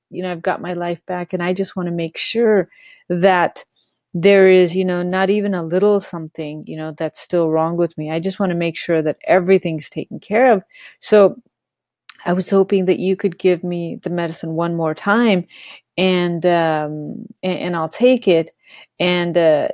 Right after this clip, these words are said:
you know, then everything will be, you know, perfect." And, um, so the doctor, you know, uh, asked him, "So, okay, so tell me how, uh, you took the medicine."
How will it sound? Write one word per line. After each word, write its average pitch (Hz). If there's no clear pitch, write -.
you 180
know, 170
then 175
everything 185
will 165
be, 156
you -
know, 165
perfect." 202
And, 190
um, 175
so -
the 180
doctor, 185
you 180
know, 175
uh, -
asked 170
him, 170
"So, 196
okay, 208
so 202
tell 208
me 220
how, 196
uh, 147
you 175
took 202
the 208
medicine." 185